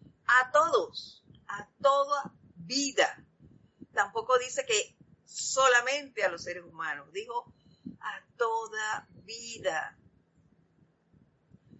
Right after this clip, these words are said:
elemental, humana o inanimada, a todos,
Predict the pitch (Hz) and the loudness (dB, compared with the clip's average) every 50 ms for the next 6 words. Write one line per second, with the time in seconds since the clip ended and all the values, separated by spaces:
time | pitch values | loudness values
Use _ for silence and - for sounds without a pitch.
0 | - _ - 190 180 180 180 175 160 160 160 160 - - - 233 240 240 240 240 | -20 _ -10 -8 -6 -6 -6 -6 -8 -10 -12 -14 -10 -4 0 2 2 2 0 -2
1 | - _ - _ _ _ _ _ _ _ _ - - - _ _ _ _ _ _ | -10 _ -20 _ _ _ _ _ _ _ _ -20 -20 -20 _ _ _ _ _ _
2 | - - - - - 175 170 170 170 175 175 175 175 170 170 170 165 _ - _ | -10 -10 -10 -10 -10 -12 -10 -6 -4 -4 -4 -4 -4 -4 -6 -6 -8 _ -20 _
3 | _ - _ _ _ _ _ _ _ - - - - - _ _ - _ _ _ | _ -20 _ _ _ _ _ _ _ -20 -20 -20 -20 -20 _ _ -20 _ _ _
4 | - - _ _ _ - - 185 202 233 - - 285 - - - - - - - | -20 -20 _ _ _ -6 -4 -2 -2 -2 -4 -6 -16 -16 -18 -20 -20 -16 -16 -16
5 | - _ _ - - _ _ - 196 196 175 170 160 156 156 147 151 151 147 135 | -16 _ _ -20 -20 _ _ -12 -10 -10 -6 -4 -4 -4 -4 -6 -12 -18 -20 -14
6 | 151 160 160 147 - - - - - - _ _ _ _ _ _ _ _ _ _ | -10 -10 -8 -8 -10 -12 -16 -18 -20 -20 _ _ _ _ _ _ _ _ _ _
7 | - - - - - _ _ _ - 247 226 226 214 185 151 - - - - - | -8 -6 -6 -6 -8 _ _ _ 2 4 6 6 4 4 2 -2 -2 -10 -18 -18
8 | - - - - | -18 -20 -18 -20